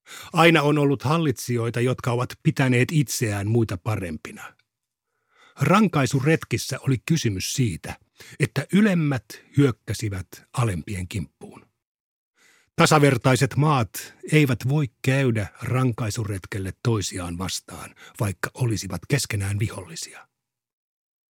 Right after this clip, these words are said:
Kolme. Mönchsy sanoi:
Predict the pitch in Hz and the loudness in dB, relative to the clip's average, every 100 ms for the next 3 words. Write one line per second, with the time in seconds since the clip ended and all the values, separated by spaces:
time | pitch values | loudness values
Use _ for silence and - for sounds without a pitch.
0 | _ _ _ _ _ _ _ _ - 147 | _ _ _ _ _ _ _ _ -6 -4
1 | 101 76 - _ _ _ _ _ _ - | -4 -8 -18 _ _ _ _ _ _ -2
2 | 151 151 - 113 101 95 85 90 - | 0 0 -2 -6 -4 -6 -10 -16 -20